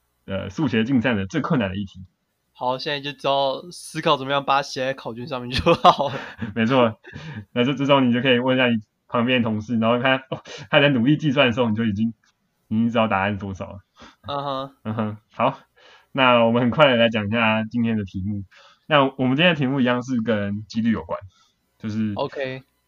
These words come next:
Speaker 1: 因为最近快到年底嘛，就是说可能大家会有很多的聚会，或是，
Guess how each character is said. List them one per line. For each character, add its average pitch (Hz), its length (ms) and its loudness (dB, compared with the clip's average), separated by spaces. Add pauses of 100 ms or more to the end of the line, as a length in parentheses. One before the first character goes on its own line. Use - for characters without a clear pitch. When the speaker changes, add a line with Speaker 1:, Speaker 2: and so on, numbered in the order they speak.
(260)
Speaker 1:
因 160 100 -4
为 156 60 2
最 160 140 2
近 165 100 -2
快 156 120 4
到 160 120 8
年 113 200 2
底 104 180 -8
嘛， 90 220 -10
就 117 80 -4
是 110 60 -4
说 113 160 -2
可 107 100 -6
能 92 220 -8 (120)
大 127 120 4
家 127 200 6
会 131 180 4
有 104 200 0
很 123 220 0
多 135 100 2 (200)
的 156 100 4
聚 156 240 -2
会， 120 280 2 (380)
或 139 80 -2
是， 139 420 2